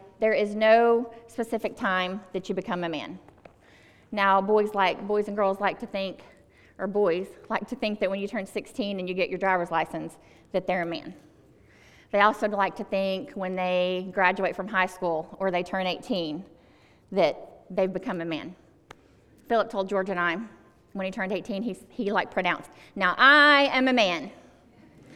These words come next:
I'm eighteen, I'm a man." And we said,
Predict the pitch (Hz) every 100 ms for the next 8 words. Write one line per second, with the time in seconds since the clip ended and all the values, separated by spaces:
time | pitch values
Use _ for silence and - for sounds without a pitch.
0 | - - - - 220 240 269 254 277 262
1 | 254 254 262 220 220 214 185 156 196 -
2 | - _ - - - 202 202 202 165